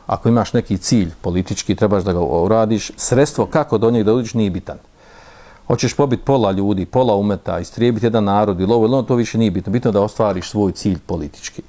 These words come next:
E, i zbog toga ovdje govori, znači, e, uglavnom, i, i,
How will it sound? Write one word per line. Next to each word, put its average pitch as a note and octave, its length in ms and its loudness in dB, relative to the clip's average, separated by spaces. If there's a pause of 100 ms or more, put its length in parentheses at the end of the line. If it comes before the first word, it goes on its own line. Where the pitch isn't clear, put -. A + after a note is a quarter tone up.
(800)
E, E2+ 400 -2
i F#2+ 300 4
zbog F#2+ 220 -2
toga C#3 200 2
ovdje A2+ 180 2
govori, G#2 240 2
znači, G2 440 -2
e, F#2+ 160 0
uglavnom, A#2 540 2
i, A#2 60 -2
i, G#2 400 0